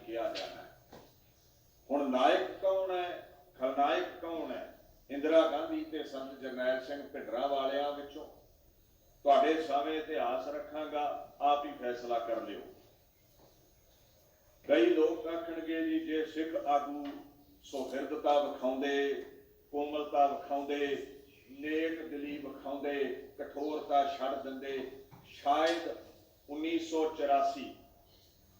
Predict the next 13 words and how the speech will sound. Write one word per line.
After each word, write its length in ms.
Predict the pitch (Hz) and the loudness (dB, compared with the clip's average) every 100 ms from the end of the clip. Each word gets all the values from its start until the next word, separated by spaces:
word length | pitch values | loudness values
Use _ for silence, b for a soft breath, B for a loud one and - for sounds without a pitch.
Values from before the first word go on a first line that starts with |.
| _ _ _ _ _ - | _ _ _ _ _ -18
ਸਿੱਖ 300 | - - 185 | 0 2 2
ਜਗਤ 480 | - 147 147 156 | 0 -2 -2 -2
ਦੇ 200 | 156 156 | -2 -2
ਨਾਲ 460 | 139 135 135 139 127 | -2 0 2 2 0
ਨਾ 260 | 123 131 139 | -4 0 0
ਵਾਪਰਦੀ, 720 | 135 131 - 139 131 139 139 | 2 0 0 -4 -6 -8 -8
ਅਕਾਲ 440 | - 127 123 120 | -4 0 0 0
ਤਖਤ 220 | - - | -6 -8
ਸਾਹਿਬ 380 | - 131 131 131 | -4 -2 -2 -4
ਤੇ 240 | 127 123 120 | -4 -4 -4
ਹਮਲਾ 400 | 110 117 113 107 | -2 2 2 2
ਨਾ 120 | 101 | -2
ਹੁੰਦਾ।" 560 | 104 - - - - | -6 -6 -6 -6 -10